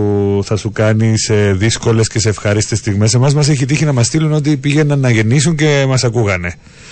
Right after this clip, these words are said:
Ε, ή ότι πολύ συγκινητικά μηνύματα, ε, και επειδή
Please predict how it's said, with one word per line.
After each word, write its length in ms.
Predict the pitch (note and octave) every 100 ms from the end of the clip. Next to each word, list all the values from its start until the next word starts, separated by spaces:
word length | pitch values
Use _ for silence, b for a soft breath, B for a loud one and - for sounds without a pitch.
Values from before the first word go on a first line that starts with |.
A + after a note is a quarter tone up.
| B B B B
Ε, 500 | - A2 A2 G#2+ G#2+ G2+ G2+
ή 300 | B2+ C#3 C#3+
ότι 720 | C3+ C3+ C#3 C#3 C#3 C3+ B2+ -
πολύ 220 | A#2 B2
συγκινητικά 580 | C3 A#2 G#2 G2 G2 G2
μηνύματα, 840 | G2 G2 G2 G2 G2 G#2+ C3 D3 - -
ε, 100 | - - -
και 100 | -
επειδή 640 | G2+ G2+ G2 G#2+ G#2+ G#2+